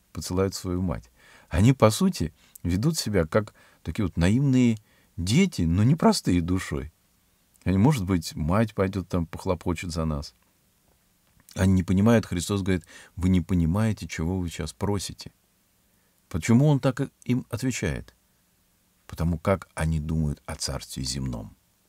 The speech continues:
Христос говорит им о страданиях, они делят министерский портфель. Они думают о том, если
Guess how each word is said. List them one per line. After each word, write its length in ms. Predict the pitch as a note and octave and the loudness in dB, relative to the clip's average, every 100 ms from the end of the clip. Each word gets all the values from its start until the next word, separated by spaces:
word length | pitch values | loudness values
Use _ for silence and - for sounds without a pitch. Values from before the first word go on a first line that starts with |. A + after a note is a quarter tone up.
| _ _ _ _ _ _ _ _ _ _ | _ _ _ _ _ _ _ _ _ _
Христос 480 | G2 F#2+ - B2+ G#2 | 0 2 6 6 6
говорит 340 | F#2+ G#2 - | 4 2 2
им 120 | E2+ | -2
о 80 | D#2 | -2
страданиях, 760 | - - C2 F#2 C3 C#3 B2+ - _ _ | -4 -8 0 4 6 4 2 -4 _ _
они 320 | D2+ D2 D#2+ | -4 0 0
делят 440 | E2+ E2 D#2 D2+ - - | 0 0 -2 -4 -10 -8
министерский 640 | D2+ D2 - C#2+ C2+ - | -4 -4 -6 -6 -8 -10
портфель. 500 | - - - - - - _ _ _ _ _ _ _ _ | -10 -12 -10 -12 -14 -18 _ _ _ _ _ _ _ _
Они 160 | F#2+ E2+ | 0 0
думают 420 | F2 G#2+ E2+ D#2+ | 2 2 4 2
о 80 | D2 | 2
том, 320 | G2 A2+ C3 - - - _ | 4 4 4 -2 -20 -20 _
если 540 | D#2+ F#2+ E2+ - D2+ | 0 2 2 0 -4